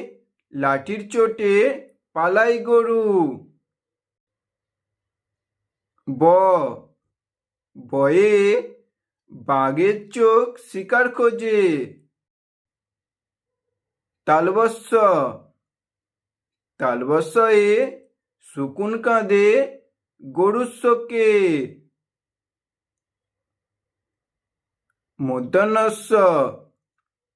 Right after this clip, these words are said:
মূর্ধন্যস্যয়ে ষাঁড়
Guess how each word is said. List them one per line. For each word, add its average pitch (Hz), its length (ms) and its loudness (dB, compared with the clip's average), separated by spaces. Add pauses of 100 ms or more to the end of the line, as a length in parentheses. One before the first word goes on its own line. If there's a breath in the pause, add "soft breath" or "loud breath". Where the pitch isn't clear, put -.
(480)
মূর্ধন্যস্যয়ে 202 1080 0 (920)
ষাঁড় 139 360 -4